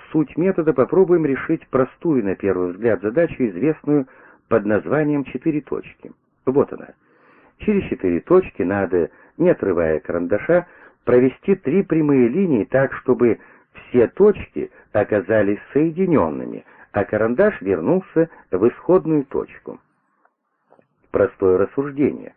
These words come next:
Четыре точки — это вершины воображаемого квадрата. Чтобы вернуться карандашом туда, откуда начал, надо описать замкнутую фигуру.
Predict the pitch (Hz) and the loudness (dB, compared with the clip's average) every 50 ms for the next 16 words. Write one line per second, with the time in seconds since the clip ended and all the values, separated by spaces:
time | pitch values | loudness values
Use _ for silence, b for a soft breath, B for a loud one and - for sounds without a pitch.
0 | b b b b b b - - 131 - 208 208 190 143 - 117 156 165 - - | b b b b b b -10 -10 -6 -2 2 2 2 2 2 0 0 0 -2 -4
1 | - - 78 - 78 76 82 80 - - - - 117 135 147 156 151 b b b | -6 -6 -6 -4 -6 -4 -4 -6 -6 -6 -8 -4 -4 -2 0 -2 -4 b b b
2 | b b - - 90 87 85 - 82 76 71 - 104 127 139 143 143 143 135 143 | b b -8 -2 0 0 0 0 -2 -6 -4 -2 -2 -2 0 -2 -2 -4 -6 -6
3 | 135 - 139 160 143 113 80 127 - _ - - - _ _ _ b b b b | -8 -4 -2 -2 -2 -2 -4 -6 -10 _ -18 -20 -20 _ _ _ b b b b
4 | b b b b b _ _ - - - - 120 113 98 107 110 110 101 b b | b b b b b _ _ -16 -14 -6 0 0 0 2 2 0 0 -2 b b
5 | b b b b - 90 92 104 92 95 110 104 98 - - 101 - 101 92 92 | b b b b -8 -2 0 0 0 0 -2 -4 -4 -6 -10 -6 -4 -4 -4 -2
6 | 90 87 85 - - 104 98 92 - - 92 85 95 92 90 - b b b b | -2 -2 -4 -2 -2 -2 -2 -2 -4 -6 -2 0 0 0 0 0 b b b b
7 | b - 90 90 - - - 104 92 92 78 78 82 87 - - - 135 123 107 | b -6 -6 -6 -6 -6 -8 -4 -4 -4 -4 -2 -4 -6 -6 -4 -4 -4 -2 -2
8 | 123 131 127 147 147 131 B B B B B - 98 90 - 82 - - - 143 | -2 0 0 0 -2 -2 B B B B B -4 -4 -4 -4 -6 -10 -4 -2 0
9 | 170 170 139 107 87 98 127 143 139 - - 151 131 - 170 165 - - 190 170 | 0 0 -2 -6 -2 0 0 0 0 -4 -8 -12 -8 -6 -6 -6 -4 -4 -6 -4
10 | 151 117 78 - - - | -2 -4 -4 -4 -8 -14